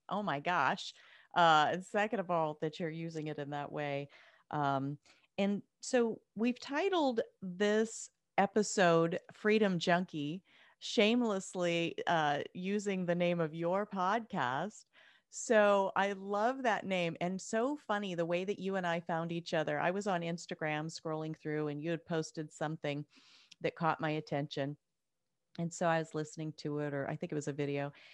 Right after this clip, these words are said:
And, and then I glanced, "Freedom Junkie, cool name. I'm gonna reach out and ask you to be on our show." And I swear it was the same day that,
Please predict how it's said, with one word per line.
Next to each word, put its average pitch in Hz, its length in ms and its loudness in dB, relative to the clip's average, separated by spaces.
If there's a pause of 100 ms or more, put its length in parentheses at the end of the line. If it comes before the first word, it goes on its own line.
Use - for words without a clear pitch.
(260)
And, 165 460 6
and 180 100 -2
then 190 100 0
I 175 100 2
glanced, 165 500 -2
"Freedom 214 360 -2
Junkie, 160 600 -2 (180)
cool 359 400 4
name. 202 640 0 (280)
I'm 277 220 2
gonna 220 380 2
reach 240 320 0
out 190 380 6
and 190 100 2
ask 196 360 0
you 165 200 -2
to 214 160 -6
be 165 260 -2
on 147 220 0
our 139 400 -2 (280)
show." 208 640 4
And 190 160 0
I 208 100 0
swear 254 420 -2
it 254 80 0
was 196 180 -2
the 180 120 -4
same 247 580 -2
day 190 560 2 (260)
that, 196 140 -2